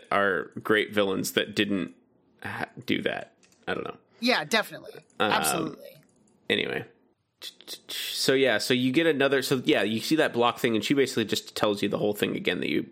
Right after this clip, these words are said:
Speaker 1: basically already know, but
Speaker 2: Yeah.
Speaker 1: in a, like, straight from the horse's mouth, I guess, uh,
Speaker 2: Mm-hmm.
Speaker 1: that she used
Speaker 2: She
Speaker 1: the Bright
Speaker 2: created the
Speaker 1: Star to,
Speaker 2: Yeah.
Speaker 1: to, uh, well, she created the Aeon engine, um, which was there to harness the power of the Bright Star,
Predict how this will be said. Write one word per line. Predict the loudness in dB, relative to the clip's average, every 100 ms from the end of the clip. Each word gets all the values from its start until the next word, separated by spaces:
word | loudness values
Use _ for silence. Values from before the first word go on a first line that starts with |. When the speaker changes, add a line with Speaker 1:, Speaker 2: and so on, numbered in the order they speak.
| _
Speaker 1:
basically | -2 -2 0 2
already | 2 2
know, | 2 2 2
but | 0 -2 -4 -18 -20 -20 -12
Speaker 2:
Yeah. | -2 2
Speaker 1:
in | 4
a, | 4 2 2
like, | 0 0
straight | 0 0 0
from | -2
the | 0
horse's | 0 -2 0
mouth, | 0 2 2
I |
guess, | 2 0 -4 -12 -20 -20 -20 -20 _ 0
uh, | 2 4 2
Speaker 2:
Mm-hmm. | 2
Speaker 1:
that | 0 0
she | 0
used | 2 2 2
Speaker 2:
She |
Speaker 1:
the | 2
Bright | 2 2
Speaker 2:
created | 0
the |
Speaker 1:
Star | 0 2 4 4 0 -2 -2
to, | -2 -2 -16 -20 -8
Speaker 2:
Yeah. | -4
Speaker 1:
to, | 0 0 0 -6 -20 _
uh, | 0 2
well, | 0
she | -2 -2
created | 2 0 2
the | 0 2
Aeon | 2 2
engine, | 2 2 0 2 0 -2 -14 -20 -20 -20 _ _ _ 0
um, | 2 4 4 4 2 0 0
which | 0 0 0
was | -2 2
there | 2 2
to | 0 0 0 2
harness | 2 2 2 -2
the | -8
power | -2 0 2 0
of | 0
the | -2
Bright | -2 -2
Star, | -4 -2 -2 -2